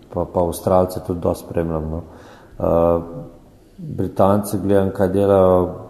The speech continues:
zadnjič, ko tudi ko, na teh, eh,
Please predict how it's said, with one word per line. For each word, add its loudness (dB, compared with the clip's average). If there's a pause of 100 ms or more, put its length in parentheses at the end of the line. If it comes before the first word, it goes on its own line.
(880)
zadnjič, 0
ko -14
tudi -14
ko, -4 (120)
na -2
teh, -2
eh, 2